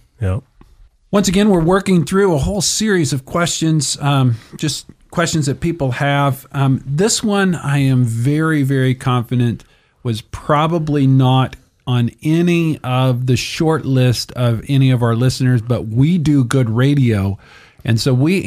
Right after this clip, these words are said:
Speaker 2: answer questions that you didn't even know that you should have been asking and wanting to ask. So today we're tackling a historical question, and I think what you'll find, hopefully, is that it's a historical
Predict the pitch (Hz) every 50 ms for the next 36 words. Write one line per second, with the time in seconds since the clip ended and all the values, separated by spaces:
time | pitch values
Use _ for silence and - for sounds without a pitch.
0 | 165 165 160 135 - 143 131 - - 156 156 147 - - 156 151 139 123 131 139
1 | 135 117 131 139 160 170 160 165 151 156 151 143 135 139 135 135 139 147 147 151
2 | 156 143 151 131 139 156 160 156 131 - - 185 202 202 151 143 147 120 113 120
3 | 117 113 107 104 - 123 123 120 113 - - 131 131 135 143 143 - 120 117 120
4 | 120 117 123 135 156 175 190 175 139 143 139 - 113 104 95 92 92 80 - -
5 | - _ _ _ _ _ _ _ _ _ _ - - 151 135 139 127 127 - 160
6 | 147 160 170 196 202 190 170 139 - 170 156 156 147 135 - 160 156 151 147 147
7 | 143 - 131 123 104 - - 123 120 - - - - 180 180 185 202 196 156 -
8 | 139 120 117 117 117 123 131 - - - - - _ _ _ - - 147 139 123
9 | - - - 135 127 127 123 123 - _ _ _ _ _ - - 127 127 123 117
10 | 117 117 - - _ _ - 120 113 123 - - - 170 180 180 165 139 - -
11 | - - 139 143 139 110 110 135 120 98 - - 165 165 156 151 151 139 135 -
12 | _ - - 123 151 151 139 135 - 139 131 139 165 190 190 - - - _ _
13 | _ _ - 131 120 123 135 127 127 - - 123 113 - - - - - - 165
14 | 165 175 170 170 151 139 123